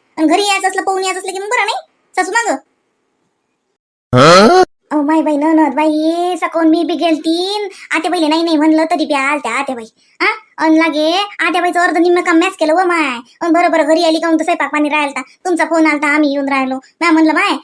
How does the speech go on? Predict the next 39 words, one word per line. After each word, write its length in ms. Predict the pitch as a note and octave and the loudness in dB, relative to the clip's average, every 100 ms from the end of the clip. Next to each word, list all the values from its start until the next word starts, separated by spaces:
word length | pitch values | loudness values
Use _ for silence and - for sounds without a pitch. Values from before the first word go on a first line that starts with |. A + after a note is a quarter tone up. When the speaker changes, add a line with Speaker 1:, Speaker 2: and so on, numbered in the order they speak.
| - | -4
Speaker 1:
भाऊ 140 | E4 | -2
संघ 200 | D#4+ D#4+ | 0 0
असतील, 760 | D#4+ D#4+ D#4+ F4 G4 C4+ _ D4 | 0 0 -4 -8 -8 -8 _ -2
नंदाई 260 | F4+ D#4 D4+ | 0 0 0
भाऊ 200 | D#4 D4 | 0 -2
संघ 200 | F4 D4+ | -4 -2
असले 240 | D#4 D#4 | -2 -4
तर 80 | - | -4
कसं 240 | E4+ E4 | -4 -2
मग 120 | D4+ | -2
घरी 180 | D4 E4 | 0 0
आता 160 | D#4+ D#4 | 0 -2
तसाच 280 | F#4 G4 E4 | -4 -4 -4
पसारा 260 | E4+ D4 | -4 -4
पडला 280 | C4+ D#4 C#4+ | -2 -2 -2
होता, 140 | C4+ | -2
दोघी 220 | C4+ C#4+ C#4 | -4 -4 -6
सक-, 240 | D#4+ D#4+ | -6 -6
सासू 300 | F4 - C#4+ | -6 -4 -4
ना 80 | C4+ | -6
सकवूनच 380 | E4 F#4+ E4 C4+ | -4 -2 -2 -2
गेलतो 240 | D#4+ C#4+ | -4 -2
माय 100 | D4 | -2
आम्ही 200 | C4+ C4+ | -2 -2
वावरात." 400 | D4 C4+ C#4 C#4 D4 _ _ | -2 -2 -4 -10 -16 _ _
म्हणून 300 | F4 F#4+ D#4 | -4 0 0
मी 100 | D#4 | 0
आली 220 | E4 D#4 | 0 0
माय 140 | D4+ B3+ | 0 0
भरं 220 | C#4+ C#4 | 0 0
भरं 140 | C4+ | -2
पुढे. 300 | C4 D#4+ G4 C4+ - C4+ | -2 -4 -4 -6 -12 -8
आता 140 | C#4 | -6
आतेबाईच्या 360 | D#4 D#4+ D#4 D#4 | -4 -2 -2 -2
पायाने 360 | E4+ D#4+ D#4+ | -2 0 0
आले 180 | E4 D#4+ | 0 -2
त्याला 220 | E4 F4 | -4 -2
उशीरच 320 | A#4+ B4 E4+ E4 | 0 0 -2 -4
लागते, 320 | D4+ - | -8 -8